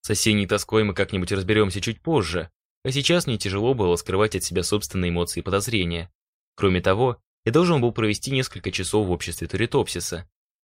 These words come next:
И раз Лика меня почему-то избегала, тем проще было уединиться в кабинете. Я не собирался дублировать Данину работу, да и вряд ли смог бы,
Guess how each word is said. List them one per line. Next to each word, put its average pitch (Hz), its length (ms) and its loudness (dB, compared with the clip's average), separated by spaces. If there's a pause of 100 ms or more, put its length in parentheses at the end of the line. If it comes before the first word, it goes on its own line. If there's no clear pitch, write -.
И 170 60 0
раз 170 200 2
Лика 175 200 2
меня 113 160 0
почему-то 101 360 -4
избегала, 107 600 0 (220)
тем 165 180 0
проще 151 320 2
было 92 160 2
уединиться 87 500 -2
в - 40 -16
кабинете. 98 680 -6 (160)
Я 120 80 2
не 131 100 4
собирался 160 460 2
дублировать 92 480 2
Данину 92 320 2
работу, 110 520 2 (220)
да 123 100 2
и 135 40 0
вряд 175 200 2
ли 160 60 -4
смог 165 340 0
бы, 85 180 -4